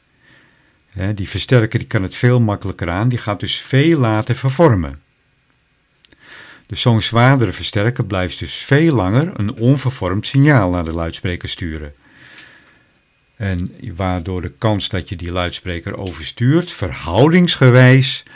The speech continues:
pas veel later wordt bereikt. En uiteraard, een te zware versterker heeft ook nog het voordeel dat die, dat alles beter, rustiger klinkt, omdat hij die m-, muzikale uitschieters beter kan opvullen. Dat hebben we het al, eh, in de eerste aflevering van, eh,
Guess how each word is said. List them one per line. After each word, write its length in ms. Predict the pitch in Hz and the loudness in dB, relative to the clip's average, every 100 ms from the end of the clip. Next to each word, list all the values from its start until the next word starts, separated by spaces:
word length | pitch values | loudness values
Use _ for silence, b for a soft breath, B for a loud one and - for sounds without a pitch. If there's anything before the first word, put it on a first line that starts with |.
| B - | B -6
pas 200 | 107 - | -6 -2
veel 220 | 117 104 | -2 -2
later 360 | 92 76 - 82 | -4 -6 -8 -8
wordt 180 | 85 | -8
bereikt. 540 | 73 80 78 78 - - _ b b b b b b b b b | -8 -8 -8 -10 -14 -20 _ b b b b b b b b b
En 240 | 104 101 | -6 -2
uiteraard, 580 | 120 120 120 127 151 139 | 0 2 4 4 4 2
een 120 | 110 | -4
te 100 | 92 | -2
zware 380 | - 98 101 98 | -4 -2 -2 -4
versterker 540 | 82 - 107 95 95 | -8 -4 -2 -2 -4
heeft 240 | 82 85 - | -6 -8 -6
ook 180 | 113 | -6
nog 120 | 107 90 | -4 -8
het 140 | 92 | -10
voordeel 480 | - 95 87 85 85 | -8 -8 -6 -8 -8
dat 260 | 85 82 | -10 -10
die, 320 | - 85 80 78 B B B - | -10 -10 -10 -16 B B B -14
dat 320 | 92 - - | -14 -12 -12
alles 360 | 101 85 82 85 | -10 -10 -10 -4
beter, 600 | 110 113 110 110 104 101 B B B | 0 2 0 -2 -4 -10 B B B
rustiger 580 | 87 104 127 - - - | -2 2 2 0 -6 -8
klinkt, 460 | - 107 107 107 - | -4 -2 -2 -4 -10
omdat 320 | 104 90 87 | -12 -10 -10
hij 100 | - | -12
die 180 | 87 85 | -12 -10
m-, 200 | 87 82 - B B B B | -10 -10 -16 B B B B
muzikale 680 | - 110 113 - 101 92 98 | -8 -4 -4 -6 -6 -6 -6
uitschieters 680 | - 117 127 - 123 117 92 | 0 0 0 -2 -4 -4 -6
beter 300 | 110 107 110 | -2 -2 -4
kan 200 | 110 98 | -6 -6
opvullen. 520 | 101 - - 101 92 | -8 -10 -10 -8 -6
Dat 140 | 92 90 | -8 -8
hebben 220 | 92 - | -8 -8
we 60 | 95 | -8
het 80 | |
al, 180 | 82 85 | -6 -8
eh, 180 | 85 - | -10 -10
in 100 | 101 | -8
de 80 | 98 | -6
eerste 360 | 104 107 - | -4 -4 -4
aflevering 680 | 107 98 104 101 98 98 95 | -6 -6 -4 -4 -4 -6 -6
van, 280 | - 95 | -4 -4
eh, 60 | 90 | -4